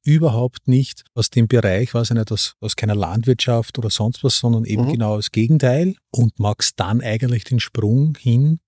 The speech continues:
Speaker 1: zu den Bienen hauptberuflich,
Speaker 2: Mhm.
Speaker 1: wo du ja wahrscheinlich zu diesem Zeitpunkt auch gar nicht wissen konntest, wird sich das wirtschaftlich ausgehen, ne?
Speaker 2: Genau, genau. Wie ich mich selbstständig auch gemacht hab, das, da war ich dann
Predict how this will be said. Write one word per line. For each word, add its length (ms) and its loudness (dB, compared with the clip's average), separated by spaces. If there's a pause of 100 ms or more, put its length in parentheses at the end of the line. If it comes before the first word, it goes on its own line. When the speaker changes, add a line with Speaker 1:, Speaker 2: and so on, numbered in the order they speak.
(140)
Speaker 1:
zu 120 -6
den 180 2
Bienen 480 0 (140)
hauptberuflich, 1040 0
Speaker 2:
Mhm. 240 -4 (420)
Speaker 1:
wo 220 4
du 560 2
ja 200 2
wahrscheinlich 500 0
zu 120 -6
diesem 260 2
Zeitpunkt 440 -2
auch 140 -4
gar 100 0
nicht 220 -2
wissen 280 2
konntest, 540 -2 (720)
wird 200 0
sich 120 -2
das 180 -2
wirtschaftlich 500 -2
ausgehen, 360 -2
ne? 140 0
Speaker 2:
Genau, 280 2 (280)
genau. 180 -4 (280)
Wie 80 4
ich 40 8
mich 160 6
selbstständig 480 4
auch 120 2
gemacht 360 0
hab, 220 -4
das, 440 0
da 160 -6
war 140 2
ich 160 -4
dann 360 -2